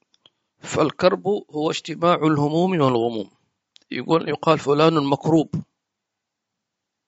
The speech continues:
اجتمعت عنده، والعياذ بالله عز وجل، كذا وكذا وكذا وكذا. ف ال-، النبي صلى الله عليه وسلم علمنا دعاء الكرب:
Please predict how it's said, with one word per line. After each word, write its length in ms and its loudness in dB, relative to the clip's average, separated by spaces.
اجتمعت 540 -2
عنده، 220 2
والعياذ 480 4
بالله 180 0
عز 180 -2
وجل، 320 2
كذا 320 4
وكذا 520 4
وكذا 520 0
وكذا. 460 -4
ف 300 -8
ال-، 540 -6
النبي 300 0
صلى 160 0
الله 100 2
عليه 20 0
وسلم 340 0
علمنا 440 2
دعاء 320 2
الكرب: 340 0